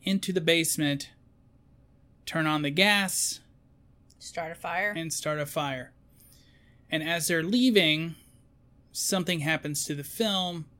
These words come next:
Speaker 1: the screen goes all white,
Speaker 2: Uh-huh.
Speaker 1: which somehow doesn't hurt their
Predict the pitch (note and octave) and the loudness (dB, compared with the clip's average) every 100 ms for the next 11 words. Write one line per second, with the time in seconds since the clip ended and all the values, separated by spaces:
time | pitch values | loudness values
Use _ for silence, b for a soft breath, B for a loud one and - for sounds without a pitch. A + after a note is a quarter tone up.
0 | b b b b - D3 - - F3 E3+ | b b b b -8 -4 -4 -2 -2 0
1 | D#3 D3 D3 C#3 C3+ F#3 F3+ F#3 D#3+ - | -2 -2 -2 -4 -4 -2 0 0 -2 -8
2 | F3 D#3 D3+ - - E3 C#3+ - - _ | -8 -12 -14 -20 -10 -6 -4 -6 -12 _
3 | _ - - D3 C#3+ D3 D3 D3 D3+ D3 | _ -12 -6 -4 -6 -6 -6 -4 -6 -6
4 | C#3+ - D#3+ - E3 | -6 -8 -8 -6 -6